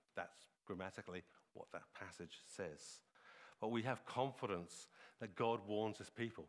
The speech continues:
As Amos says, he doesn't leave us in the dark. And so, this issue here is not about a lack of information.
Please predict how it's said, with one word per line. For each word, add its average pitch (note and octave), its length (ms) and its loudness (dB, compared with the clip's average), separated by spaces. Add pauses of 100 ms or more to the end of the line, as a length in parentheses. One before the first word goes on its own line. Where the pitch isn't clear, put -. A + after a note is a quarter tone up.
(160)
As G#2+ 120 2
Amos A#2 380 4
says, F#2+ 460 -2 (460)
he A2 100 -4
doesn't A2 380 0
leave G#2 220 4
us - 240 -4
in G2 140 0
the F#2 160 -2
dark. G2 320 -4 (3000)
And G2 100 -2
so, G#2+ 280 6 (1500)
this D3 160 0
issue D#3 420 4 (100)
here C3+ 380 6 (180)
is G#2+ 140 -4
not A#2+ 240 4
about A#2+ 240 4
a G#2+ 60 4
lack G#2+ 340 2
of G#2 100 2
information. F#2+ 680 0